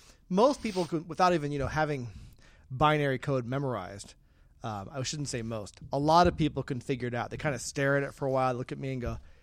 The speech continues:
"Is that a welcome mat?" I said, "Of course it's a welcome mat. What else do you think it is?"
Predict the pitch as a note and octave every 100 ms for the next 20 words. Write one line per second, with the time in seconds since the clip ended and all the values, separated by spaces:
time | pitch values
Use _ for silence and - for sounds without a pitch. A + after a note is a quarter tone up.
0 | - - C#3+ D3 B3 G3 C3 C3 - D#3+
1 | E3 F3 A3+ - - - G4+ - - A#4
2 | - G3+ E3 D#3+ D3+ D3+ C#3+ C#3+ G#3+ F4
3 | - F4+ F4 D3+ C3+ B2+ G2+ G2+